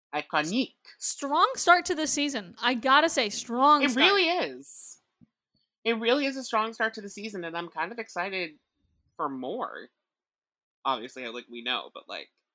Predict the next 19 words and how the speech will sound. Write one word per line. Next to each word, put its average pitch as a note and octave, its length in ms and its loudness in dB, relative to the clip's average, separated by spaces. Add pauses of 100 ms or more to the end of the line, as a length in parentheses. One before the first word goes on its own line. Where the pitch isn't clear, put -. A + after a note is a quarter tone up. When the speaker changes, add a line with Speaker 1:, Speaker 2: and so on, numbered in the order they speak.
(460)
Speaker 1:
<laughs> - 280 -12 (1800)
Speaker 2:
We C4 160 2
know B3 380 0
that A#3+ 160 -8
we're A#3 120 -8
excited A3 360 -10
for A#3 100 -10
more A3+ 200 -2
because A3 280 -6
this A3+ 180 -6
is - 80 -6
our G#3+ 180 0
favorite G#3 640 -6 (1700)
late G#3 360 -8
game G#3 320 -8
T G#3+ 140 -12
V G3 120 -14
D C#4 180 -8
season. G3 460 -12